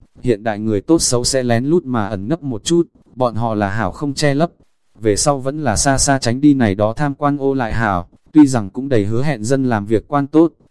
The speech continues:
nhưng chính cái gọi là Diêm Vương hảo thấy, tiểu quỷ khó chơi, phía dưới này đó tạo lại nhất khó chơi. Sách, bất quá cũng may có thể sử dụng bạc giải quyết.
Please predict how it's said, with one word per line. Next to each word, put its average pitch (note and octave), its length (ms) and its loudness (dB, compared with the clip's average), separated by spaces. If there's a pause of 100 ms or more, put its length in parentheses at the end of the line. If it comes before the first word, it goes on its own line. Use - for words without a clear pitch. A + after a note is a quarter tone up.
nhưng C3+ 220 4
chính A#2 240 -4
cái A2+ 180 -2
gọi C3+ 220 -4
là G2+ 160 2
Diêm C#3 220 4
Vương C#3 240 0
hảo B2+ 220 -2
thấy, A#2 340 0 (260)
tiểu G2+ 160 2
quỷ G2+ 200 0
khó A2+ 220 -8
chơi, C#3+ 380 2 (300)
phía A2+ 160 0
dưới A#2+ 200 0
này C#3 220 0
đó G#2 180 0
tạo C3 220 -4
lại A2 200 -4
nhất D#3 200 0
khó A#2 200 -8
chơi. C#3+ 380 0 (420)
Sách, F3 300 2 (280)
bất F3+ 180 -2
quá A#2+ 180 -4
cũng C#3 220 -8
may D3+ 140 0
có B2 160 -8
thể B2 180 0
sử G2 300 -2 (800)
dụng A2+ 220 -10
bạc G#2 180 -4
giải G2+ 200 -6
quyết. E3+ 240 0